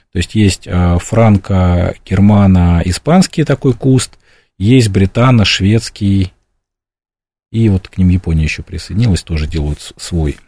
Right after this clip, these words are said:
э, истребитель. Поэтому я думаю, что европейцы по возможности будут стараться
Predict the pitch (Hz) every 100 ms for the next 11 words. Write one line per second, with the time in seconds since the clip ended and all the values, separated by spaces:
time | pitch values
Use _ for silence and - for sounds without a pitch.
0 | _ - 80 80 80 - 85 78 76 80
1 | - _ _ _ _ 117 143 156 147 160
2 | 156 143 - 131 147 165 123 120 120 131
3 | 139 113 - 104 - 120 117 107 - 90